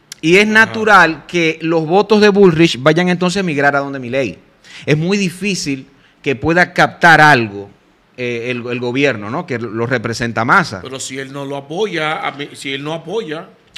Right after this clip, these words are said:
Speaker 1: No, no, es difícil, es difícil. Yo creo que la gente de Bullrich va a migrar,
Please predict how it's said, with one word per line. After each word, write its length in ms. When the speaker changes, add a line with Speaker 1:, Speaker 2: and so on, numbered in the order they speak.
Speaker 1:
No, 300
no, 320
es 300
difícil, 560
es 100
difícil. 460
Yo 100
creo 180
que 140
la 100
gente 240
de 80
Bullrich 400
va 100
a 40
migrar, 500